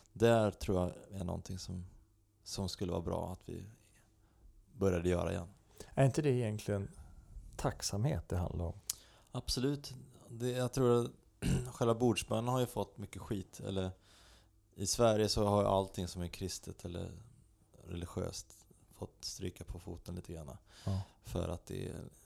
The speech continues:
Speaker 1: det är ingenting man håller på med. Vi är ganska okristna här i Sverige. Men, men just det här att liksom, om man bortser från vad, vad det är,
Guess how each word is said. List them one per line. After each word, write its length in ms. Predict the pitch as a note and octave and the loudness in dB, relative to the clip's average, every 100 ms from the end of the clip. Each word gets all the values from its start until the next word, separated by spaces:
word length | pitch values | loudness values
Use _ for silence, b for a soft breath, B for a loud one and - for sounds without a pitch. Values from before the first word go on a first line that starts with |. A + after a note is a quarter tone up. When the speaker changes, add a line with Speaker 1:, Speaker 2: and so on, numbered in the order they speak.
| - | -20
Speaker 1:
det 120 | F#2 | -16
är 40 | F2 | -14
ingenting 340 | F2 F2+ G2 | -14 -12 -10
man 80 | E2+ | -8
håller 200 | F#2 F#2 | -8 -6
på 240 | - G#2+ | -4 -4
med. 200 | G#2 G2+ | -2 -2
Vi 140 | F#2+ F#2 | -2 -4
är 40 | |
ganska 360 | F#2 - F#2+ F#2 F#2 - _ _ | -6 -6 -8 -10 -12 -20 _ _
okristna 540 | F#2+ - G#2 - G#2 | -10 -6 -6 -4 -2
här 160 | G2+ F#2+ | 0 0
i 60 | F#2 | -2
Sverige. 420 | - F#2+ F#2 F#2+ b b b b b b b b _ - | 0 0 0 -4 b b b b b b b b _ 0
Men, 400 | G2+ G#2+ G#2+ - - - - | 6 6 6 -2 -12 -20 -6
men 240 | G#2+ G#2+ | 0 4
just 260 | A2 G#2 - | 4 2 0
det 80 | |
här 220 | A#2 G2+ F#2 | 2 2 2
att 180 | F#2 | 0
liksom, 540 | F#2+ - G2 F2+ F2+ F#2 | -6 -6 -6 -6 -6 -8
om 100 | G2 | -6
man 160 | G2 F#2+ | -4 -2
bortser 380 | G2+ - - C3 | -4 -4 -4 -2
från 260 | - G2+ | 0 0
vad, 180 | F#2 G2 | 2 0
vad 180 | G2 F#2+ | -2 -2
det 120 | F#2+ | 0
är, 100 | F#2+ | -2